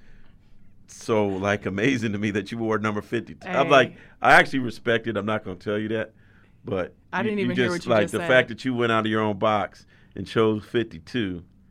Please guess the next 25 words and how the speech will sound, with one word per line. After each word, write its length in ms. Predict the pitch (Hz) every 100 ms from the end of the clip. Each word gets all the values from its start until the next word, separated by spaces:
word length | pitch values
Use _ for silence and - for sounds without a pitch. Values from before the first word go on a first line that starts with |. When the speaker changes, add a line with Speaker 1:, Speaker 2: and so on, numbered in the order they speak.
| -
Speaker 1:
I, 240 | 123 160 -
that's 240 | - 262 -
cool. 380 | 339 349 - -
Speaker 2:
Yes, 380 | 175 220 226 180
it 100 | 214
is. 220 | 269 277 98
Speaker 1:
That, 120 | 135 120 117
that 100 | 135
Speaker 2:
I 20 |
must 120 | 143
Speaker 1:
means 300 | 147 143 131
Speaker 2:
say. 60 | 131
Speaker 1:
you're, 80 | 123
you're 260 | 120 123
comfortable 600 | 113 127 127 131 123 120
in 220 | 110 110 117
your 140 | 113
tall 340 | 110 123 123 120
skin. 360 | - 143 - - -
Speaker 2:
Yes, 580 | 175 175 202 165 - -
Speaker 1:
Um, 360 | 113 107 98 127
Speaker 2:
I 20 | 180
absolutely 640 | 165 202 - 160 156 160
am 120 | 151
that. 260 | 160 170